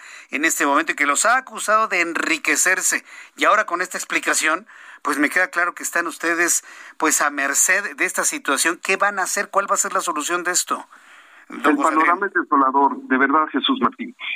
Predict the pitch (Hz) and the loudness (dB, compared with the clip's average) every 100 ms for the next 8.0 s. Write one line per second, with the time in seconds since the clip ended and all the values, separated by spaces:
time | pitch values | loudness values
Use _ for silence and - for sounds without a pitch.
0 | - - - 165 160 156 - - - - | 0 2 2 2 4 2 2 0 -4 -20
1 | - - 143 160 175 175 160 139 135 131 | -14 4 6 6 4 2 2 2 2 2
2 | 135 143 _ _ _ - 135 139 139 139 | -4 -10 _ _ _ -2 2 4 4 2
3 | 143 156 - - 135 147 147 147 151 147 | 2 0 2 -2 2 2 2 2 4 4
4 | 131 117 - 127 131 131 - - _ - | 4 2 0 0 2 0 -2 -16 _ 2
5 | 143 139 143 143 285 - - 123 117 - | 8 8 8 6 4 2 2 0 -2 0
6 | 127 107 - - _ 139 131 135 311 131 | 0 -2 -6 -20 _ 2 2 2 0 2
7 | 139 151 - 143 147 147 139 - 143 | 4 4 4 4 4 4 2 4 0